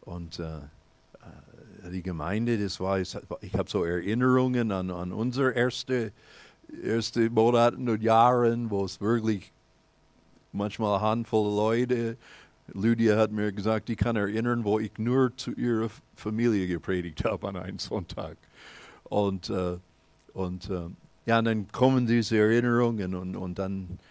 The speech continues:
dann war ich in Augsburg und, und, äh, ich hab gewusst, ja, die, die stehen ganz am Anfang und, und ja, Geld ist immer eine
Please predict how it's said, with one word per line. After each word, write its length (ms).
dann 160
war 180
ich 80
in 120
Augsburg 800
und, 240
und, 360
äh, 180
ich 100
hab 160
gewusst, 600
ja, 160
die, 160
die 100
stehen 400
ganz 260
am 140
Anfang 720
und, 460
und 400
ja, 140
Geld 320
ist 140
immer 220
eine 260